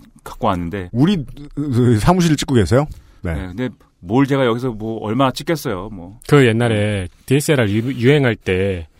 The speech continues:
Speaker 3: 있었던 많은 비극 중에 하나죠.
Speaker 2: 뭔데요?
Speaker 3: 그러니까 직장 생활이 너무 폭폭해서
Speaker 2: 음.
Speaker 3: 디에스엘알을 하나 샀는데
Speaker 2: 음.
Speaker 3: 한 달 정도 지나도 사진을 정리해 보니까
Speaker 2: 음.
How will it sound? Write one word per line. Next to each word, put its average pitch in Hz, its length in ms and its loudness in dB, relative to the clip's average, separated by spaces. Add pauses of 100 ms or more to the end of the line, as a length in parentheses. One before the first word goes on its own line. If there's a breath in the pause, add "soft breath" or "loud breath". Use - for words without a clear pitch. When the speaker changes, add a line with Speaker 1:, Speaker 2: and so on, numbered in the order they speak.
(200)
Speaker 3:
있었던 - 280 -2
많은 110 260 2
비극 120 260 -4
중에 117 160 0
하나죠. 120 580 -2
Speaker 2:
뭔데요? 101 340 -4
Speaker 3:
그러니까 113 200 -2
직장 196 300 0
생활이 185 220 2
너무 107 140 0
폭폭해서 123 920 0
Speaker 2:
음. 113 220 4 (260 soft breath)
Speaker 3:
디에스엘알을 135 440 2
하나 165 220 2
샀는데 127 800 2
Speaker 2:
음. 110 200 2 (180 soft breath)
Speaker 3:
한 214 160 2
달 233 100 6
정도 202 160 4
지나도 113 300 2
사진을 185 320 4
정리해 110 260 4
보니까 92 560 0
Speaker 2:
음. 85 260 -2